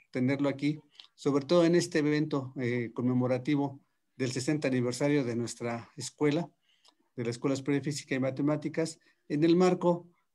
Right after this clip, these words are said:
del ochenta y cinco aniversario del Instituto Politécnico Nacional. Es un honor y es un gusto, yo diría que es un halago tenerlo aquí con nosotros, este, don Eduardo, y va a ser todavía más interesante escucharlo. Entonces,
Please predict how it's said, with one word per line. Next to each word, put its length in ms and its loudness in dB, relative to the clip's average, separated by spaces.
del 300 2
ochenta 360 0
y 40 -2
cinco 240 -2
aniversario 440 0
del 120 -2
Instituto 460 -6
Politécnico 640 -6
Nacional. 460 -8
Es 220 -4
un 120 0
honor 320 4
y 60 4
es 160 0
un 160 0
gusto, 440 -2
yo 140 -4
diría 220 0
que 80 -12
es 100 -8
un 120 -2
halago 460 0
tenerlo 360 0
aquí 380 -2
con 160 -2
nosotros, 540 -2
este, 480 -4
don 180 -4
Eduardo, 440 -2
y 260 0
va 120 2
a 40 0
ser 320 -4
todavía 280 0
más 220 0
interesante 720 -4
escucharlo. 720 -6
Entonces, 640 -2